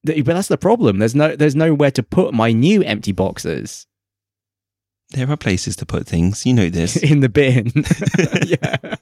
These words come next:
Speaker 2: Just don't bring 'em back.
Speaker 1: Just don't bring 'em back. Yeah, you're right. I mean, I'm, I'm literally, though, recording this in my mother's basement. I feel it would be such a cliche to, to <laughs> come back and live.
Speaker 2: But it's a good location.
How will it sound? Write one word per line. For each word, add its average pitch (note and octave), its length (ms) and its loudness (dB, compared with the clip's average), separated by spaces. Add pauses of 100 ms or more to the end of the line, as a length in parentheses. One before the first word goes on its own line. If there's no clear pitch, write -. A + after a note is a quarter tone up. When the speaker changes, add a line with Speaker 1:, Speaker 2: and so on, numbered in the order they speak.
(1700)
Speaker 2:
Just - 220 -16
don't A2 240 -2
bring A2 180 0
'em G#2 120 -4
back. - 440 -8 (380)
Speaker 1:
Just G#2+ 380 -2
don't G#2+ 220 2
bring G#2 200 0
'em G2+ 80 -2
back. G2+ 360 -8
Yeah, G2 120 -6
you're G2 140 -8
right. G2 360 -6 (460)
I C3+ 80 2
mean, C#3 340 6 (100)
I'm, B2 360 4
I'm A2+ 220 4
literally, A#2+ 400 4
though, G2 220 4 (120)
recording G#2 440 0
this F#2+ 140 -4
in G#2 80 2
my F#2+ 120 4
mother's F#2+ 320 0
basement. F#2+ 640 -4 (800)
I - 20 -8
feel - 160 -2
it - 40 2
would A#2 100 2
be B2+ 80 2
such B2 200 -4
a G#2+ 60 -2
cliche A2 400 0
to, G#2 300 -2
to B2+ 120 0
<laughs> - 120 0
come C#3 160 2
back D3 480 -2
and C3+ 180 -4
live. - 240 -4 (1400)
Speaker 2:
But B2 100 2
it's B2 120 0
a - 20 0
good A2 140 2
location. F#2+ 680 -4